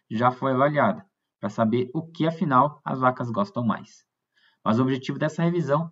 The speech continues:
está mais ligado ao desempenho produtivo, reprodutivo e estado sanitário, condições que são, no mínimo, essenciais pra ter um rebanho sem estresse.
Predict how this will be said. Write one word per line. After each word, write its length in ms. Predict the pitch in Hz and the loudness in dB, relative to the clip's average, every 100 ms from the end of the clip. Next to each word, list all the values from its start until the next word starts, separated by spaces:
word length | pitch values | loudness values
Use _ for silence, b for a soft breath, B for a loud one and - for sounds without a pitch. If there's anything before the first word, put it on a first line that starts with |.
| - | -10
está 200 | - 175 | -2 4
mais 200 | 185 190 | 4 4
ligado 360 | 190 165 170 180 | 4 4 2 2
ao 160 | 170 | 0
desempenho 480 | 165 180 175 170 175 | 2 -2 0 0 0
produtivo, 680 | 185 180 180 - 147 151 160 _ _ | -2 -2 -4 -2 -2 -2 -8 _ _
reprodutivo 760 | _ 160 165 180 175 - 151 147 - _ | _ -4 -2 0 -2 0 -2 -4 -12 _
e 120 | - 156 | 0 0
estado 340 | - 135 147 | 2 0 0
sanitário, 640 | - 170 185 - 110 98 - _ _ _ _ | -2 -2 0 2 2 2 -4 _ _ _ _
condições 540 | 151 156 151 131 127 | 2 2 2 2 0
que 140 | - | -2
são, 240 | 123 - 123 | -4 -2 4
no 120 | 180 | 8
mínimo, 480 | 202 170 175 170 - | 10 8 6 2 0
essenciais 800 | - 165 180 220 - 160 151 165 - _ _ | -2 -2 2 2 4 4 4 0 -10 _ _
pra 120 | 170 | -2
ter 140 | 165 151 | 0 2
um 40 | |
rebanho 340 | 147 131 131 | 2 2 2
sem 160 | 127 139 | 0 -2
estresse. 580 | 147 120 92 - - | -4 -4 -6 -8 -20